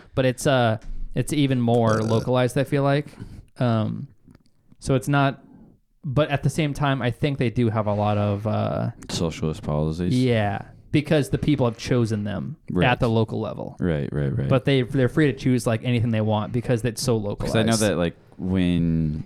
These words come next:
Speaker 2: what's his name, Bernie Sanders was running, they always, like,
Speaker 1: Oh, he was
Speaker 2: quoted
Speaker 1: talking Swi-, Sweden.
Speaker 2: Yeah, that's
Speaker 1: Yeah,
Speaker 2: what I was saying.
Speaker 1: Scandinavia,
Speaker 2: Yeah.
Speaker 1: yeah.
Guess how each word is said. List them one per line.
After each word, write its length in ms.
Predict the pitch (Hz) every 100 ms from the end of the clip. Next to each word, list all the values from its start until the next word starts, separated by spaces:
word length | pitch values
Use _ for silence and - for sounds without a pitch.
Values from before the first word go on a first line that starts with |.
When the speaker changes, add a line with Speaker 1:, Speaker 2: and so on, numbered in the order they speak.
| -
Speaker 2:
what's 240 | 76 85
his 100 | 78
name, 160 | 80 76
Bernie 320 | 85 85 85
Sanders 460 | - 80 82 85 90
was 100 | 85
running, 340 | 90 90 90
they 180 | 82 76
always, 320 | 80 78 - -
like, 100 | 143
Speaker 1:
Oh, 60 | 131
he 160 | 156
was 100 | 170
Speaker 2:
quoted 180 | 180 165 175
Speaker 1:
talking 220 | 135 120
Swi-, 400 | - 127 131 127
Sweden. 400 | 131 113 101 107
Speaker 2:
Yeah, 240 | 92 90 71 -
that's 160 | 95
Speaker 1:
Yeah, 60 | 120
Speaker 2:
what 40 |
I 20 | 85
was 80 | 78
saying. 180 | -
Speaker 1:
Scandinavia, 380 | 110 107 104 -
Speaker 2:
Yeah. 100 | 76
Speaker 1:
yeah. 200 | 95 67